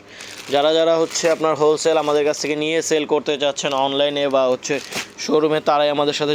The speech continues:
যোগাযোগ করে নেবেন। এই ছয়টা পিস আপনাদের একসাথে পারচেজ করা লাগবে। এটা হচ্ছে আপনার প্যাকিংটা দেখায় দিচ্ছি। এটা প্যাকিংটা হচ্ছে আপনার এরকম বিপুলের প্রত্যেকটা ক্যাটালগের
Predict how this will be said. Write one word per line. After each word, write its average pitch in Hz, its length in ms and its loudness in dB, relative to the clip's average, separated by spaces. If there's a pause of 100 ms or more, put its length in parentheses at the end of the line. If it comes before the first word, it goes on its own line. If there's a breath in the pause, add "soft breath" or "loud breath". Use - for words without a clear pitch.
যোগাযোগ 156 340 2
করে 143 180 2
নেবেন। 151 180 -2 (100)
এই 139 120 -2
ছয়টা 151 360 0 (520 loud breath)
পিস 170 220 0 (160)
আপনাদের 147 320 0 (120)
একসাথে 156 320 -2 (100)
পারচেজ 147 300 -2 (100)
করা 151 220 2
লাগবে। 143 240 0 (100)
এটা 147 200 -6
হচ্ছে 135 180 -10 (100)
আপনার 156 200 -8 (100)
প্যাকিংটা 156 460 -4
দেখায় 135 300 -2
দিচ্ছি। 131 240 -8 (480 loud breath)
এটা 127 200 -8
প্যাকিংটা 151 460 -2
হচ্ছে 156 180 -4 (100)
আপনার 151 220 -2
এরকম 139 280 0
বিপুলের 143 400 2 (240)
প্রত্যেকটা 147 440 -2
ক্যাটালগের 143 420 0